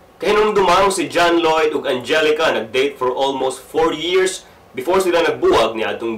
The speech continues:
January twenty sixteen. Paghuman sa breakup sa duha, may katagsab ang chika nga dunay relasyon si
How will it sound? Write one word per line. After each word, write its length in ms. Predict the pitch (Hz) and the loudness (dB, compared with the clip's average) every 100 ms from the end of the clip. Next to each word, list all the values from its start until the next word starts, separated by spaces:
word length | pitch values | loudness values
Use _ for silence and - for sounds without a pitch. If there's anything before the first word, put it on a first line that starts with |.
| 117 | -6
January 480 | 113 139 147 107 | -2 0 0 -2
twenty 320 | - 101 101 101 | -4 -10 -10 -14
sixteen. 480 | - 170 175 - - - - - - - | -10 -6 -6 -8 -12 -20 -20 -20 -20 -14
Paghuman 400 | - 156 160 175 | -8 -2 0 2
sa 160 | 160 - | 0 0
breakup 480 | 139 175 165 160 | 2 0 0 -2
sa 160 | 156 - | -2 -4
duha, 320 | 135 147 185 | -2 0 0
may 160 | 156 151 | 0 0
katagsab 640 | 151 147 143 - 156 135 | 0 -2 -6 -4 -4 -2
ang 160 | 131 127 | -4 -6
chika 480 | 151 151 - - - - - | -8 -4 -2 -4 -6 -20 -12
nga 80 | 110 | -6
dunay 320 | 135 139 135 | -2 0 0
relasyon 480 | 131 127 - 143 147 | 0 0 -2 -2 -2
si 160 | 131 | -4